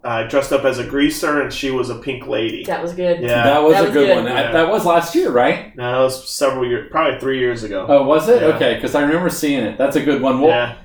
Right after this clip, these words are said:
Speaker 1: Yeah, so, I mean, I, I don't know what I would've, I probably would've recreated that one, uh,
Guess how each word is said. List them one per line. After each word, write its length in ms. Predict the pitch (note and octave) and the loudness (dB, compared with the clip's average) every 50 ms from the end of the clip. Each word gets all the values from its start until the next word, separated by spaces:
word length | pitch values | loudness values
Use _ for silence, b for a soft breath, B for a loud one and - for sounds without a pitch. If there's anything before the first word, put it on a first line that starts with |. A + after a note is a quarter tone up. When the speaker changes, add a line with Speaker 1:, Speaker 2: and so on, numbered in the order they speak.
| - - | -20 -4
Speaker 1:
Yeah, 180 | - F3 E3+ D#3 | -2 0 0 0
so, 320 | - - D#3 C#3+ C#3 C3 C3 | -2 0 0 0 0 0 -2
I 40 | C3+ | -2
mean, 340 | C#3 C3+ C3 B2 B2+ B2+ - | -4 -4 -4 -4 -8 -8 -4
I, 260 | B2+ C#3+ C3+ - C#3+ | -4 -2 -2 0 0
I 20 | - | 0
don't 100 | G3+ F#3+ | 2 2
know 120 | D#3 C#3 C3+ | 2 2 4
what 120 | C3+ C#3 | 4 4
I 120 | D#3 D#3+ C#3 | 4 2 2
would've, 180 | C3 B2 A#2+ A2+ | 0 0 -2 -4
I 140 | B2 B2+ - | -6 -6 -2
probably 240 | - - F3+ E3 D#3+ | 0 2 2 2 2
would've 220 | D#3 C#3+ C3+ B2+ C3 | -2 -2 -2 -4 -4
recreated 580 | C#3 C3 C3 - - C3+ B2 B2 B2 A#2+ A#2 | -8 -10 -10 -6 -4 -2 -2 0 -2 -2 -4
that 180 | A#2+ A2+ A2 G#2+ | -4 -6 -6 -6
one, 240 | - A#2+ - - - _ _ _ _ _ | -8 -10 -10 -12 -16 _ _ _ _ _
uh, 300 | A2+ A2+ G#2+ G#2+ - - | -10 -8 -8 -8 -8 -10